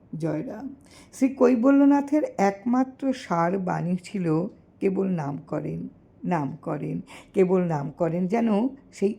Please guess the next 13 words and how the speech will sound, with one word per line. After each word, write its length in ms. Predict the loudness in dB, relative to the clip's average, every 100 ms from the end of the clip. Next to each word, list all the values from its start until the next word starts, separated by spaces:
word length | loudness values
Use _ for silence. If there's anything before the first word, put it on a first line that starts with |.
| -2
একই 420 | 0 0 -4 -6
সুরের 380 | -6 -2 0 0 -2
প্রতিধ্বনি 840 | -8 -6 -6 -8 -4 -2 0 0 -2 -8 _ _ _ _ _ _ _ _ _ _ _ _ _ _ _ 0
বেদবাণীতে 720 | 2 4 2 0 0 -4 -6
দেখতে 340 | -8 -10 -10
পাওয়া 300 | -6 -4 -4
যায়। 320 | -4 -6 -8 -10 -18 _ _ -2
নাম 320 | 0 0 -4
ছাড়া 420 | -6 -4 -2 -4 -2
আর 180 | -2 -2 -2
অধিক 360 | -2 -2 -4 -6 -10
কি 160 | -4 -2
আছে 460 | -2 -4 -8 -8